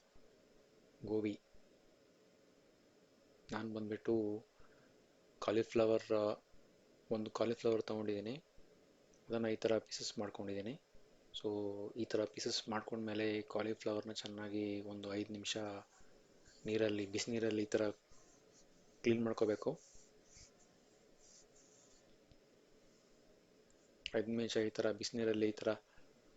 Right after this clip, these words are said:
ಕುಕ್ ಮಾಡ್ಕೋಬೇಕಾಗತ್ತೆ. ಏನಕ್ಕೆ ಅಂದರೆ ಅದರಲ್ಲಿ ಸ್ವಲ್ಪ ಇದು ಇನ್ಸೆಕ್ಟ್ಸ್ ಎಲ್ಲ ಇರುತ್ತಲ್ಲ, ಅದೆಲ್ಲ ಸಪರೇಟ್ ಆಗುತ್ತೆ.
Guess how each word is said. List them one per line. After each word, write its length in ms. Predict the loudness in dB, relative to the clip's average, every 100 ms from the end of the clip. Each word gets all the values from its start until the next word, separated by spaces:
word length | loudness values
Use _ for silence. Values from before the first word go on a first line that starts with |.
| -14
ಕುಕ್ 160 | -12 0
ಮಾಡ್ಕೋಬೇಕಾಗತ್ತೆ. 680 | 2 4 4 4 2 4 0 0 -8 -20 -20 -20 -20 -20 -20 -20 -20 -20 -20 -20 -20 -20 -20 -20 -20 -20 -20 -20 -20 -20 -20 -20 -20 -20 -20 -20 -16 -2 2
ಏನಕ್ಕೆ 280 | 2 2 2
ಅಂದರೆ 180 | 6 6
ಅದರಲ್ಲಿ 320 | 6 4 2 4
ಸ್ವಲ್ಪ 240 | 2 2 4 4 4 4 2
ಇದು 140 | 2 2 0
ಇನ್ಸೆಕ್ಟ್ಸ್ 380 | 0 0 2 2
ಎಲ್ಲ 120 | 2 2
ಇರುತ್ತಲ್ಲ, 260 | 0 0 0 -4 -6
ಅದೆಲ್ಲ 300 | -2 0 0 -2 -4 -10 -20 -20 -20 -20 -20 -20 -20 -20 -6
ಸಪರೇಟ್ 320 | -2 2 4 4
ಆಗುತ್ತೆ. 300 | 2 0 0